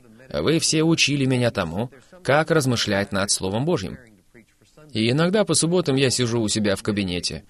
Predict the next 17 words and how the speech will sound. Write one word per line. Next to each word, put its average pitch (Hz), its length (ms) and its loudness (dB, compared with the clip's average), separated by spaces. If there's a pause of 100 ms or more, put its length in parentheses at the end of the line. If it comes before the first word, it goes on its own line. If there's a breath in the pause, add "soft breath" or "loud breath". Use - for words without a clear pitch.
(240 loud breath)
когда 120 320 2
я 123 60 4
готовлюсь 139 460 2
к - 60 -8
тому, 156 260 0
чтобы 120 260 0
проповедовать 120 640 0
в 101 40 -6
воскресенье. - 680 -6 (520 loud breath)
И 139 60 2
у 156 100 4
меня 170 200 2
есть 156 300 0
вот 120 340 0
это 170 360 2
время 127 360 2
размышления, 123 680 -2